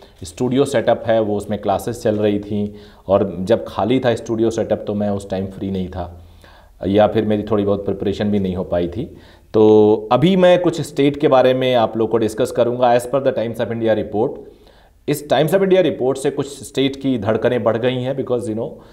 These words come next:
cut off, अ, prediction बहुत ऊपर जा रहा है, केरला में, दिल्ली में, राजस्थान में, और कुछ स्टेट को काफ़ी राहत मिली है, like, you know, हिमाचल हो गया, उत्तराखंड हो गया और भी कई states हैं। काफ़ी राहत नहीं, मतलब ठीक-ठीक राहत मिली है।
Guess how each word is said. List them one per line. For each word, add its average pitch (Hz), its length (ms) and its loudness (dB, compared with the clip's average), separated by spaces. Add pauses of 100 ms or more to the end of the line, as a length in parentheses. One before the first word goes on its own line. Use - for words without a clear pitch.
(220)
cut 117 180 4
off, 127 300 2
अ, 110 440 2 (420)
prediction 120 460 0
बहुत 113 260 0
ऊपर 120 240 2
जा 113 160 4
रहा 107 100 4
है, - 60 -6
केरला 107 340 2
में, 104 160 -2
दिल्ली 107 260 -2
में, 104 380 -4 (380)
राजस्थान 110 520 0
में, 104 320 -4 (600)
और 131 340 4
कुछ 170 300 0
स्टेट 151 380 -2
को 156 140 0
काफ़ी 135 300 2
राहत 117 340 2
मिली 120 220 -2
है, - 300 -6
like, 95 240 -2
you 101 140 -8
know, 98 280 0 (560)
हिमाचल 110 380 0
हो 104 120 0
गया, 101 200 2
उत्तराखंड 104 560 -2
हो 98 100 -2
गया 98 160 0
और 101 120 2
भी 101 100 -4
कई 98 140 -2
states 92 400 -6
हैं। - 160 -8 (440)
काफ़ी 127 240 4
राहत 143 180 4
नहीं, 170 100 -4
मतलब 208 160 -4
ठीक-ठीक 131 300 -6
राहत 101 280 0
मिली 92 180 -6
है। 113 200 -10